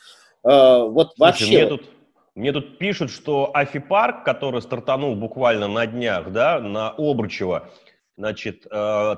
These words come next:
Speaker 2: так разогнался там спрос, что на сегодняшний день тро-, трёшки, трёшки уже по триста тысяч за квадратный метр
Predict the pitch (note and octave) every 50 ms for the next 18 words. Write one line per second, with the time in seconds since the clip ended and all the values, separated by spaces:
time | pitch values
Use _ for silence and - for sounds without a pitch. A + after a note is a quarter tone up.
0 | - - D3+ D3 D3 B2+ B2 G#2 A#2+ B2+ B2 A#2+ C3+ C#3 C3+ B2 A#2+ A2 G#2 -
1 | - A2+ G2+ - A2 G#2+ G#2+ - - - D3 E3 F#3+ G#3 G#3+ - - - - _
2 | - A#2+ A#2+ A#2+ A#2+ A2+ G#2+ - - - _ _ _ _ _ _ A2 A#2 A#2 A#2
3 | - D3 C#3 D3 D3+ C#3 A#2 G2+ F2+ A2 G#2+ B2+ E3+ D3+ G2+ - - A#2 C3 C#3+
4 | D3 - - - A#2+ B2 C#3 F3 G#3 E3+ - - - G2 - A#2 C3+ E3 E3 C#3+
5 | - - A2+ G2 F#2 G#2+ D3 C#3 - D#3 D3 D3+ - D3 D3+ F#3 F#3 - - C3
6 | - - - C#3 C3 - A#2+ G2 F2+ F2 G#2+ F#2 - A2 A2 F#2+ A2 A#2+ A#2+ A#2
7 | A#2 A2 G#2+ A2 A2 G#2+ F#2+ - -